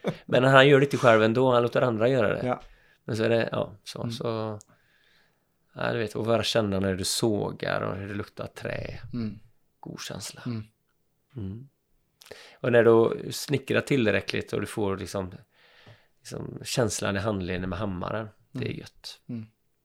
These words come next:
Speaker 2: Nu skruvar man ju mycket när
Speaker 1: Mm.
Speaker 2: man bygger hus. Det gör jag också, men, eh,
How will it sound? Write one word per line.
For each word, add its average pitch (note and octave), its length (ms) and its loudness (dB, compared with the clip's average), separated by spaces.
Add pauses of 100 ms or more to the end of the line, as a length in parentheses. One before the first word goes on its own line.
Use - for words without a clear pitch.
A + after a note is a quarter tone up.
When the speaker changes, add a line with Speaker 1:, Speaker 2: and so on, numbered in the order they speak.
(1120)
Speaker 2:
Nu A2 140 0
skruvar G#2+ 340 4
man A2+ 200 4
ju B2 80 0
mycket - 280 -6 (260)
när - 80 -4
Speaker 1:
Mm. G#2 120 -2
Speaker 2:
man G2 100 -4
bygger G2+ 180 -6
hus. - 180 -10
Det G2+ 100 -4
gör G2+ 200 2
jag F#2 120 0
också, F#2+ 340 -6
men, F#2+ 260 -4
eh, F#2 220 -6